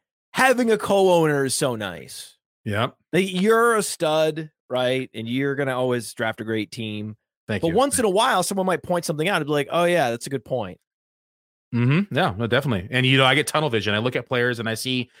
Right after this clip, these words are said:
Speaker 2: and that's one of my faults with drafting, and I know this. I get tunnel vision sometimes, and I look at players that I like, and I'll continuously take 'em in late rounds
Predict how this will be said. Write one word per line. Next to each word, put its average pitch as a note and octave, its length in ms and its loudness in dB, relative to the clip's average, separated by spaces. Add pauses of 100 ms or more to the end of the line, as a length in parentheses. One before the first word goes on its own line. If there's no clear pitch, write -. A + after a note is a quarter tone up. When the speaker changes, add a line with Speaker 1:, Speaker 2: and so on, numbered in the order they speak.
Speaker 2:
and D3+ 80 2
that's - 160 0
one F#3 140 2
of D#3 40 2
my D3 100 2
faults D3+ 300 -2
with G#2+ 100 -10
drafting, A2+ 380 -4
and F#2+ 80 -4
I G2+ 60 -2
know A#2 180 0
this. E2+ 320 -6 (580)
I B2+ 60 0
get C3+ 160 -2
tunnel D#3+ 240 0
vision A2 260 -2
sometimes, G#2 480 -4
and G#2+ 80 -2
I G#2 40 -2
look B2 200 -2
at A#2 100 -6
players A#2+ 280 0
that G#2+ 100 -2
I G2 80 0
like, A2 460 0 (220)
and A2+ 120 -2
I'll A#2 80 2
continuously C3+ 600 -2
take B2 220 -2
'em G#2 120 -4
in G2+ 40 -6
late G#2 200 -4
rounds G2+ 460 -8